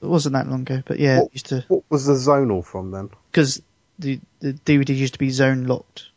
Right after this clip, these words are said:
Speaker 1: region locked.
Speaker 2: Ah.
Speaker 1: So it was ripping them, so they became region free, and yeah. Anyway, so I built it from there. I don't know.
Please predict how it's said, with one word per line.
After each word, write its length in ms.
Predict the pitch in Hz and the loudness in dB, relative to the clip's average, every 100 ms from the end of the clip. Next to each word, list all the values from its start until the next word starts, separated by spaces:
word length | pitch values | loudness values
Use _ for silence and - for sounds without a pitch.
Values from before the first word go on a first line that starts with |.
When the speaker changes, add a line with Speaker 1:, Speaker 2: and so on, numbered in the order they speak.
| _ | _
Speaker 1:
region 260 | 139 131 127 | -2 0 0
locked. 300 | 120 143 180 | 0 0 0
Speaker 2:
Ah. 400 | 277 302 311 294 | -2 -4 -4 -4
Speaker 1:
So 140 | 233 | -6
it 100 | 95 | -8
was 200 | 87 - | -12 -6
ripping 240 | 143 131 131 | -4 -2 -2
them, 240 | 127 127 | -4 -6
so 160 | - 127 | -6 -2
they 120 | 123 | -2
became 440 | 127 - 131 123 120 _ _ | -4 -4 -4 -4 -8 _ _
region 380 | 139 135 131 123 | 0 2 0 -4
free, 420 | - 147 127 131 - _ _ _ | 0 2 2 -2 -8 _ _ _
and 400 | 143 127 123 123 - _ _ _ - - _ _ | -4 -4 -4 -10 -18 _ _ _ -20 -20 _ _
yeah. 160 | - 127 - _ - | -10 -10 -16 _ -10
Anyway, 260 | 127 131 - _ | -8 -8 -12 _
so 200 | - - 127 _ _ _ _ _ _ - | -12 -12 -12 _ _ _ _ _ _ -6
I 40 | 135 | 2
built 200 | 139 127 | 2 2
it 80 | |
from 140 | 123 139 | -2 -2
there. 120 | 131 | -2
I 60 | 139 | 0
don't 120 | 143 | 0
know. 160 | 131 | 0